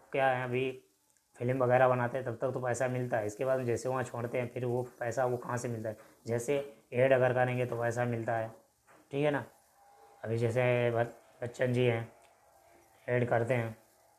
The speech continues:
तो जो, जो product पसंद करते हैं उसकी ऐड नहीं, मतलब हम उन्हें आदर्श मानते हैं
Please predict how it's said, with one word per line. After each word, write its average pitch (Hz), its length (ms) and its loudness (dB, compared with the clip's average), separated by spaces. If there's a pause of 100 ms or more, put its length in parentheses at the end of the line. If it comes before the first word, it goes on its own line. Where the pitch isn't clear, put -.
(120)
तो 135 80 -2
जो, 143 340 0 (260)
जो 147 240 4
product 147 520 2
पसंद 143 380 -2
करते 147 240 0
हैं 135 60 -2
उसकी 147 380 -2
ऐड 147 160 2
नहीं, 135 320 0 (560)
मतलब 117 280 -8 (840)
हम 165 260 0
उन्हें 165 420 0
आदर्श 135 520 6
मानते 127 420 -4
हैं 165 200 -6